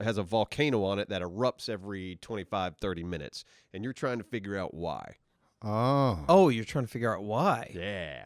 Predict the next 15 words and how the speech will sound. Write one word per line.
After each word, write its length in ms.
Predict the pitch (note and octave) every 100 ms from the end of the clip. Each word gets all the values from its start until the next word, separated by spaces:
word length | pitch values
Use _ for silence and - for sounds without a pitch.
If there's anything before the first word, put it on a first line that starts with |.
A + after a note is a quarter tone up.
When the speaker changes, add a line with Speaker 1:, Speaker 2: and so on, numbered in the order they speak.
| -
Speaker 1:
why 220 | C2 C#3+
does 140 | D3+
this 120 | D3+
keep 220 | - D#3 D#3+
erupting? 400 | C#3 D#3 - E2+
What's 160 | D#3
Speaker 2:
Someone, 240 | D#3+ E3+ D3
Speaker 1:
going 140 | C#3+
on? 360 | D3 F3+ D3+ G2
Speaker 2:
something's 420 | F2 E3+ G2+ -
tickling 500 | - F3+ - G#2+ F2
it 100 | - _ _ B2+
down 160 | C3
Speaker 1:
Mm-hmm. 80 | C3
Speaker 2:
below. 480 | A#2+ C3 D#3 A2+ E2